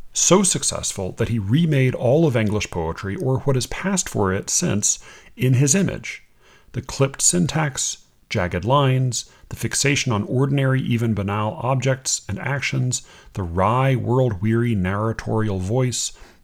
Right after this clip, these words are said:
this is the default register of most poetry written in the past half century, including that written by poets who may not have read a single line of Eliot." The problem is not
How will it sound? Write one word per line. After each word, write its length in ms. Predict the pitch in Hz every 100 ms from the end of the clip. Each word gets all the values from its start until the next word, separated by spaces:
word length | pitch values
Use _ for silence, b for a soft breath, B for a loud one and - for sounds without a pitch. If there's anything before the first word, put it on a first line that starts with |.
| -
this 420 | 82 147 - -
is 200 | - 110
the 80 | 117
default 540 | 92 110 131 117 113
register 560 | 92 90 95 92 - 98
of 180 | 78 80
most 460 | 87 139 139 -
poetry 460 | - 117 113 - 117
written 340 | 90 87 101
in 160 | - 90
the 60 |
past 460 | 87 - 110 110 -
half 440 | - - 101 101 -
century, 580 | - - 87 - 85 82 B B B
including 720 | 120 92 - 220 170 107 117 B B B
that 320 | - 123 180
written 240 | 107 117 113
by 140 | 120
poets 380 | 117 110 104 -
who 200 | - 107
may 260 | 95 117 143
not 260 | 107 107
have 180 | 107 101
read 160 | 92 92
a 60 |
single 380 | - 101 98 98
line 240 | 78 82
of 80 | 87
Eliot." 460 | - 139 85 - - - - - - - - b b b
The 80 | -
problem 560 | - - 156 190 165 135
is 140 | 107
not 400 | 101 147 110 -